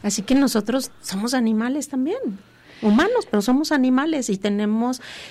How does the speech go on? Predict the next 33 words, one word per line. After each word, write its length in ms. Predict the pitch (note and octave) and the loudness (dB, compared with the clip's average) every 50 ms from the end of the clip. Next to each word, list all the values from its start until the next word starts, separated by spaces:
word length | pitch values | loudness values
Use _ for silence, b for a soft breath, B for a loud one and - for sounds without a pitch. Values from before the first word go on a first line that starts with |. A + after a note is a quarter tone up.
| B B | B B
eh, 260 | G3 F#3+ F#3+ F#3+ F3+ | 0 2 2 4 4
este, 440 | G3+ G3+ - - A#3+ A#3+ A#3 A3+ A3 | 2 2 0 0 0 2 4 4 4
ah, 800 | G3+ F#3 E3+ D#3+ D#3+ E3+ - - C#3+ C#3+ D3+ D3+ D3+ D#3 D#3 D#3+ - - - F#3+ F#3+ | 4 4 2 2 2 2 0 0 0 0 0 0 0 0 -2 -2 -4 -6 -8 -6 -2
parte 220 | - G#3 G3 - A#3 | 0 -2 0 0 0
del 180 | B3 A#3 A3 | 2 2 2
comportamiento 1300 | A#3 F#3+ G3 F#3+ F#3+ - F3+ F3+ - - F3+ F3 F#3 F#3 F#3 F#3+ G3 F#3+ G3 A3 A3+ A3 A3+ A3 - - | 2 0 0 0 0 0 -2 -2 -2 -2 -2 -2 0 0 0 0 0 0 0 0 2 2 2 2 0 -2
que 240 | - F#3+ F3 E3 E3 | -4 -2 -2 0 0
está 300 | E3+ - - F3+ F3 C#4 | -2 -2 -4 -2 -2 -2
sujeta 640 | - - A#3 A3 - - G3+ F#3+ - - A3+ B3+ B B B B B B B B | -2 -4 -6 -6 -4 -4 -4 -4 -2 -4 -6 -6 B B B B B B B B
al 180 | - F3+ F3+ | -2 0 0
entorno 720 | F3 D#3+ D#3+ D#3 - D#3 D#3 F3+ - F#3 E3 D#3 D#3 - C#3 | 2 0 0 0 0 2 2 2 2 2 0 0 -2 0 0
y 40 | F#3 | 2
no 180 | F#3 F#3+ G3 | 2 2 2
se 100 | F#3+ B3 | 0 0
nos 180 | A#3 A3 G#3+ G#3+ | 0 0 -2 -2
puede 320 | - F#3 F3+ F3+ F3+ G3+ | -2 -2 0 0 2 2
olvidar, 400 | G#3+ G#3+ F#3+ F3 E3 F3+ G3 G3 | 0 0 0 0 0 0 0 0
y 120 | F#3 F3+ G#3 | 0 0 0
eso 220 | G3+ G3 - A3+ | 0 -2 -2 -2
es 80 | A3 G#3+ | 0 0
lo 180 | G#3+ A3 A3 - _ - | -2 -2 -4 -6 _ -8
que 140 | - E3 | -8 -6
predomina 600 | E3 - F#3 F#3 F3+ F3 E3+ F3 F#3 F#3+ F#3+ G#3 | -4 -4 -4 -2 -2 -2 0 0 0 0 2 2
en 100 | A3 G#3+ | 2 2
la 80 | G3 F#3 | 0 0
primera 760 | F#3+ - E3+ E3 E3 E3 E3 E3 E3+ E3+ F#3 F#3 F#3 F3+ F3+ B B B B B B B B | -2 -4 -6 -4 -4 -4 -4 -4 -2 -2 -2 -2 -2 -4 -6 B B B B B B B B
infancia, 500 | F3+ F3 D#3+ - F3+ F3 F3+ G3 F#3+ G3+ | -2 -2 -2 0 0 0 0 0 0 -2
en 60 | F#3 | -4
los 120 | F3+ F#3 | -4 -4
primeros 460 | - F3 E3+ E3 E3 E3+ F#3 F#3+ - F#3+ | -6 -4 -4 -2 -2 -2 -2 -2 -2 -4
años 260 | F3 F3 F3+ F#3 F3+ | -4 -2 -2 -4 -4
de 100 | E3+ D#3 | -4 -4
vida. 340 | D#3+ D#3+ F3 F3+ F#3 E3 | -4 -4 -6 -6 -8 -10